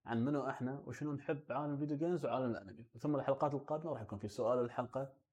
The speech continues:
اللي راح تشوفونه بتويتر وتشاركون معانا فيه. سواء موضوع عن الفيديو جيمز أو الأنمي، إحنا راح ننقي على حسب الأخبار المتوفرة والأشياء الجديدة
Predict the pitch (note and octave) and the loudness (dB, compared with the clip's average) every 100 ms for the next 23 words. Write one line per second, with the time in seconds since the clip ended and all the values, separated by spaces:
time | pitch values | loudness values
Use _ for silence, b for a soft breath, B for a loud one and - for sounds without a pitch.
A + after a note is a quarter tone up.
0 | - A2 G#2+ G2+ - A#2 B2 A2 A2 C#3+ | -8 -6 -6 -8 -8 -4 2 2 2 2
1 | C#3 C#3+ - - _ _ - B2 - A#2+ | 2 2 0 -16 _ _ -4 -2 2 2
2 | - B2+ A#2 A2 G2+ - - _ _ - | 4 4 4 4 0 -6 -12 _ _ -2
3 | - A#2 A2+ A2 A#2+ A2+ G2 A2+ B2 A#2+ | 4 6 8 8 8 8 6 2 2 4
4 | C3 C3 B2 - D3 C#3+ D3+ D#3+ C#3 C3 | 4 4 -2 4 6 6 6 4 0 -2
5 | B2 C3 D#3+ E3+ G3 C#3 C3 - C#3 A#2+ | -2 0 2 4 6 6 4 2 0 0
6 | A#2+ - D3 B2+ A#2 D3 D3 - D3+ B2 | -2 4 4 4 2 0 0 2 2 2
7 | A#2 C3+ A#2 A#2 C3 B2 | 2 4 4 4 4 4